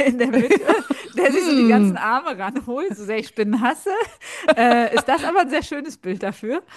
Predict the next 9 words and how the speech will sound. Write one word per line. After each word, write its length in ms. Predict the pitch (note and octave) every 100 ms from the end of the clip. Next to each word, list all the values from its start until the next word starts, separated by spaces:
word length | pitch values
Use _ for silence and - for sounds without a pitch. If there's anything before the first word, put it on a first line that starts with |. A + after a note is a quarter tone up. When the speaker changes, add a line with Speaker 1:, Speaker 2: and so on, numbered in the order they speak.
| - - - -
Speaker 1:
Und, 420 | A3 G#3+ G#3+ G#3+ -
Speaker 2:
<laughs> 160 | G#3
Speaker 1:
äh, 320 | G#3 G#3+ G#3+
genau, 360 | A3 F4+ F#3 F#3+
holst 240 | A#3 D#4
da 60 | D#4+
die 100 | C#4+
Leute 360 | A#3 C4 E4+ -
an, 320 | D4 C#4